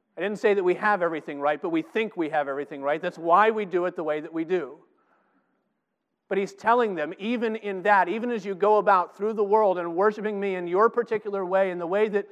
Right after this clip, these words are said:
you have understood these things, don't draw the line so closely to yourself that you say, "Everybody who doesn't follow us is clearly outside the camp."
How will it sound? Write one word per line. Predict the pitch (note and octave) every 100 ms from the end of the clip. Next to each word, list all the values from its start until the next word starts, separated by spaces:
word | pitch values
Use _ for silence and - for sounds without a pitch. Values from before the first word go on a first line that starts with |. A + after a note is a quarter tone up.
| - -
you | G3+ A#3+
have | A#3 A3+
understood | A3 G#3 G3 - A3 G3
these | F#3 E3+
things, | - F3+ E3+
don't | - G#3+ A#3
draw | F3+ G#3 G#3
the | G3
line | F#3+ F#3 F3+ E3 - _
so | - - G#3+ A3
closely | G#3+ A3 G#3 G3+
to | G3+
yourself | F#3 F3+ - G3 E3+ F3
that |
you | E3+
say, | E3+ G3+ F3+
"Everybody | G3 A3+ G#3 F#3+ F3+
who | F#3+
doesn't | F3 F3+ E3
follow | F#3 E3+ E3
us | E3+ D#3
is | D#3+ -
clearly | - F#3+ F3 D#3+ C#3 - _ -
outside | F3 F3+ - D#3 C#3 C3+
the |
camp." | C3+ D3 G#2+ _